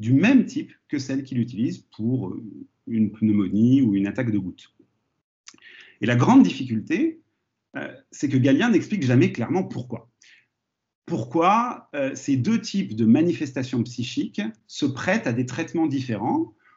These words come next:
ou même si elles communiquent entre elles d'une façon ou d'une autre. Et les commentateurs ont souvent eu l'impression d'une forme de double discours, pas très cohérent,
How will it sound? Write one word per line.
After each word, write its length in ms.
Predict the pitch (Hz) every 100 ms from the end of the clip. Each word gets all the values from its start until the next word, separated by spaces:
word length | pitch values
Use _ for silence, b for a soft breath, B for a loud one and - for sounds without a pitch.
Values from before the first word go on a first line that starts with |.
| _ -
ou 80 | 156
même 260 | 196 247
si 180 | 233 -
elles 160 | 135 127
communiquent 440 | 202 196 180 170
entre 260 | 127 123 147
elles 200 | 175 196
d'une 160 | 139
façon 240 | 135 135 165
ou 80 | 135
d'une 180 | 113
autre. 240 | 90 - 127
Et 40 | 110
les 100 | 110
commentateurs 600 | 160 175 165 131 165 110
ont 100 | 98
souvent 480 | - 233 208 170 175
eu 100 | 151
l'impression 580 | 127 120 104 - 147
d'une 460 | 233 285 110 110 104
forme 280 | - 160 120
de 100 | 101
double 460 | 98 123 269 180
discours, 640 | 123 117 - 110 285 294 - _ _ _ _ _ _ _ _ _
pas 120 | 185
très 180 | 185 170
cohérent, 480 | 127 110 92 85